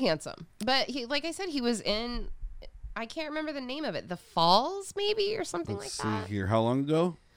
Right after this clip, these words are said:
Speaker 1: Probably s-, five, eight years ago.
Speaker 2: The Fall. It's a T V series.
Speaker 1: The Fall, yeah. It's a British
Speaker 2: Yeah.
Speaker 1: T V series. And it's super good. Like, I mean, he's great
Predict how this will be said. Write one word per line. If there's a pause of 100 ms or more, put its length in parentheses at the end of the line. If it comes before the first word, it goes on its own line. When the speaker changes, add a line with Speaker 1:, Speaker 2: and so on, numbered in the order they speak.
(480)
Speaker 1:
Probably
s-,
five,
eight
years
ago. (240)
Speaker 2:
The
Fall.
It's
a
T
V
series.
Speaker 1:
The
Fall,
yeah. (200)
It's
a
British
Speaker 2:
Yeah.
Speaker 1:
T
V
series. (540)
And
it's
super
good. (120)
Like,
I
mean,
he's
great